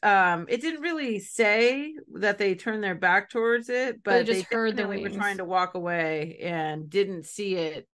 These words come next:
Speaker 1: take off or
Speaker 2: Gotcha.
Speaker 1: anything. They just
Speaker 2: Okay,
Speaker 1: heard
Speaker 2: okay.
Speaker 1: the, the rustle of wings, and off it was gone.
Speaker 2: All right.
Speaker 1: So again, it's just,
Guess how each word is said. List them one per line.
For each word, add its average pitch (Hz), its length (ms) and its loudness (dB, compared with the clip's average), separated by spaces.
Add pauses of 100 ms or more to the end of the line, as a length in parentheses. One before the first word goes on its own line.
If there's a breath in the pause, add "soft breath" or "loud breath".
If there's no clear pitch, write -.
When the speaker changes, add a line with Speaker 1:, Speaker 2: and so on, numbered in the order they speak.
Speaker 1:
take 160 240 -6
off 113 260 0 (280)
or - 60 -4
Speaker 2:
Gotcha. - 420 -4
Speaker 1:
anything. 233 80 -12 (160)
They 233 40 4
just 220 180 0
Speaker 2:
Okay, 190 40 0
Speaker 1:
heard 185 160 -4
Speaker 2:
okay. - 40 -4
Speaker 1:
the, 156 240 -6 (420)
the 208 100 0
rustle 214 420 2
of 175 120 -6
wings, 190 440 -4
and 156 140 -8
off 160 240 -2
it 151 60 -6
was 156 200 -6
gone. 143 460 -8 (240)
Speaker 2:
All 240 140 2
right. 202 200 0 (600)
Speaker 1:
So 262 420 6
again, 277 520 4
it's 233 200 0
just, 214 320 -6